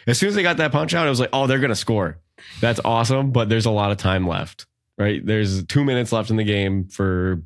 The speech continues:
Bill Belichick to try to beat you still. And when we had Brady coming against us, if we score there, if Josh Allen scores there right at the two-minute warning, we're like, "We're done.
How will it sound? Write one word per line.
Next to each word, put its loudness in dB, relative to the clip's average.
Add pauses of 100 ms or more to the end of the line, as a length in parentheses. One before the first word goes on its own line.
(100)
Bill -2
Belichick -2
to -2
try -4
to -2
beat -4
you -2
still. -8 (360)
And 0
when 2
we 0
had 0
Brady 0 (360)
coming 2
against -2
us, -4 (220)
if -2
we 2
score -2
there, -2 (280)
if 0
Josh 2
Allen 0
scores 0
there -2 (400)
right 2
at -4
the -2
two-minute 2
warning, 2
we're 2
like, 0
"We're 0
done. -2